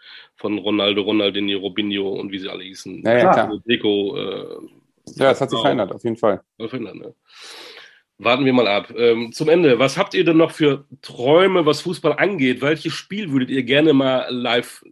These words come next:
Speaker 1: im Stadion sehen? Gibt's da noch was? Oder ein Stadion an sich mal?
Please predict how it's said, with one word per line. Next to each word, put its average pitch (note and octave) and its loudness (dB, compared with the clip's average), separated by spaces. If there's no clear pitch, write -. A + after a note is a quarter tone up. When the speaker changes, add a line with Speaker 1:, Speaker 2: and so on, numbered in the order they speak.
Speaker 1:
im A2+ -10
Stadion F#2+ -4
sehen? F2 -12
Gibt's C#3 -4
da D3+ 2
noch G#2+ 0
was? G2 -6
Oder A2+ 0
ein G#2+ -6
Stadion B2+ 0
an B2 0
sich C#3+ -8
mal? F2+ -6